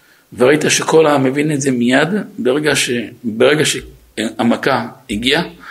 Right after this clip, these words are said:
בשנייה אחת נוצר אחדות בעם שלא היה. אני לא זוכר מתשעים, מתשעים ואחד, מלחמת המפרץ, מי שזוכר, אולי צעירים לא יודעים מה אני מדבר,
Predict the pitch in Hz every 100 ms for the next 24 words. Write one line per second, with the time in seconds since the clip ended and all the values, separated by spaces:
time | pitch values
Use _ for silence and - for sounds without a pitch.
0 | - - - 127 - 151 160 196 185 127
1 | 120 156 190 - 147 131 127 139 139 135
2 | 131 131 127 123 - - - - _ 139
3 | 147 156 131 143 135 139 135 120 143 131
4 | 123 - 135 135 123 143 135 120 - 104
5 | 110 120 120 113 113 - 180 131 - -
6 | 120 117 - 131 120 117 113 - 131 117
7 | 113 110 110 110 131 147